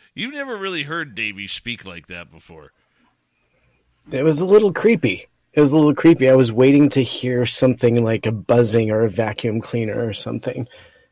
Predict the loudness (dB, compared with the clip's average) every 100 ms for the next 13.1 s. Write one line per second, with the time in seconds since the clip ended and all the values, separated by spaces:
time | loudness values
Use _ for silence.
0 | _ -4 0 0 0 -2 -2 -2 -2 -8
1 | -16 _ -4 -4 -2 -6 -6 -4 -6 -8
2 | -16 -8 -6 -6 -6 -8 -10 -20 _ -6
3 | -6 -6 -8 -8 -8 -10 -10 -18 _ _
4 | -8 -6 -4 -4 -6 -10 -18 _ _ _
5 | _ _ _ _ _ _ -16 -8 -6 -8
6 | -8 -6 -6 -6 _ -20 -16 -12 -10 -10
7 | -8 -10 -10 -14 _ _ _ _ -6 -6
8 | -8 -14 -10 -8 -8 -8 -8 -8 -12 -12
9 | -12 -12 -12 -14 -12 -12 -12 -18 -20 -20
10 | -20 -20 _ _ _ _ _ _ _ -12
11 | -10 -10 -10 -12 -14 -16 -20 -20 _ -20
12 | -18 -18 -14 -12 -10 -10 -12 -10 -10 -12